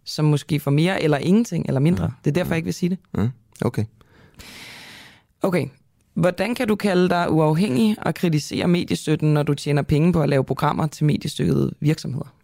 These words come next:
Speaker 2: Ja. Øh, måske skal vi lige sige, at det er rigtigt. Øh, jeg har et firma sammen med, med Pernille, sådan ved siden af,
Speaker 1: Ja.
Speaker 2: som, som, som jeg startede for, for to og et halvt år siden,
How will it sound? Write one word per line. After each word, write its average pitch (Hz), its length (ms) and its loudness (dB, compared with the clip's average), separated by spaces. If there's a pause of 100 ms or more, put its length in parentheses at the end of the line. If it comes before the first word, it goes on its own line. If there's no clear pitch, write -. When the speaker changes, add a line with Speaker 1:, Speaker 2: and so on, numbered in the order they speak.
(140)
Speaker 2:
Ja. 101 160 0 (640)
Øh, 90 640 0 (680)
måske 139 300 0
skal 143 140 -2
vi 123 440 2 (100)
lige 143 180 0
sige, 143 420 0
at 107 240 -2 (100)
det 156 60 2
er 131 60 -2
rigtigt. - 440 -6 (1040)
Øh, 92 200 2
jeg 101 140 2
har 110 400 0 (640)
et - 360 -2 (100)
firma 131 400 2
sammen 107 340 0
med, 71 340 0 (240)
med 90 160 0
Pernille, 123 460 0 (500)
sådan 120 240 0
ved 113 80 2
siden 160 320 2
af, - 240 -6 (280)
Speaker 1:
Ja. 131 120 0 (160)
Speaker 2:
som, 110 380 0
som, 110 440 -2
som 104 220 0
jeg 101 120 2
startede 113 420 2
for, 90 440 0
for - 180 -8
to 135 220 -2
og 117 60 4
et 98 60 2
halvt 104 200 2
år 92 120 2
siden, 135 360 0